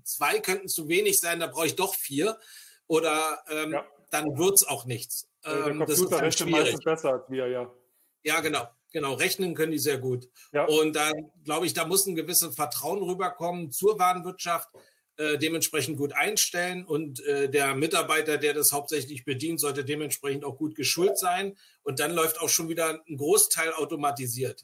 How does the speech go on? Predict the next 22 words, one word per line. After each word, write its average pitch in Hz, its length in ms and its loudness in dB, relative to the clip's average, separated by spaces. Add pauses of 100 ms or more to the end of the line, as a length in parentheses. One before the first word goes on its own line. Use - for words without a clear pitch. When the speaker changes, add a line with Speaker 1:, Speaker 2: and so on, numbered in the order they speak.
(160)
Speaker 1:
ja, 143 380 -2
und 143 480 -10
das 147 200 4
nimmt 170 240 -4
unheimlich 165 500 -2
viel 151 180 0
Arbeit 135 400 0
ab 135 240 0 (400)
und 196 380 2
man 170 160 -4
darf 160 220 -2
nicht 175 140 -4
vergessen, 160 460 -4
dass 139 160 -4
nachher 160 320 -4
dahinter 160 420 -2
auch 143 100 -6
die 156 160 -4
anderen 185 280 0
Listen 135 460 2
weniger 131 500 0
werden, 117 340 -6